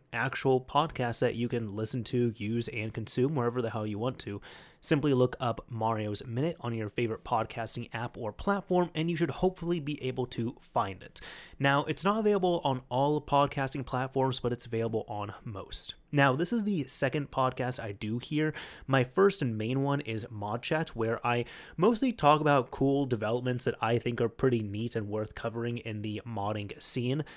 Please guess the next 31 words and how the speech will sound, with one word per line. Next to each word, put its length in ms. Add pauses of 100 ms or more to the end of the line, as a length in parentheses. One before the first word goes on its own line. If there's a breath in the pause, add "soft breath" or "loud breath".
(220 loud breath)
But 120
Mario's 380
Minute 320
is 200
where 180
I 140
just 220
talk 240
about 260
whatever 380
the 100
hell 440
I 180
want 320
to. 320
So 340
many 240
times 340
I 60
do 160
talk 300
about 220
video 280
games, 320
but 120
it's 120
also 200
just 200
kind 180
of 80
my 360